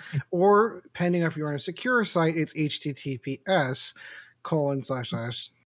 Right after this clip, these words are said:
Speaker 1: So
Speaker 2: You
Speaker 1: I
Speaker 2: should
Speaker 1: was
Speaker 2: be on a
Speaker 1: talk-,
Speaker 2: secure
Speaker 1: uh,
Speaker 2: site. It should be H-,
Speaker 1: yeah.
Speaker 2: most modern browsers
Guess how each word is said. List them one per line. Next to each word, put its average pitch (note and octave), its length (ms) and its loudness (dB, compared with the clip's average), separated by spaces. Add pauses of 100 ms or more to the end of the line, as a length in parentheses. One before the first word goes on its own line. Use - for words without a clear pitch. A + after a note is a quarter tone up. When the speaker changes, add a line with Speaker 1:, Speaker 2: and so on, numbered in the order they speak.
(460)
Speaker 1:
So C#3 580 6 (460)
Speaker 2:
You - 80 6
Speaker 1:
I - 20 8
Speaker 2:
should D3+ 60 8
Speaker 1:
was C#3 100 6
Speaker 2:
be F3+ 80 8
on A3 80 10
a - 40 10
Speaker 1:
talk-, G3+ 80 6
Speaker 2:
secure F3+ 240 2
Speaker 1:
uh, - 40 2
Speaker 2:
site. C3 260 -2
It D#3 60 0
should F#3+ 160 4
be F#3 80 6
H-, F3 180 2
Speaker 1:
yeah. A#2+ 300 -2
Speaker 2:
most A#3+ 380 4
modern A3 340 6
browsers G3+ 480 4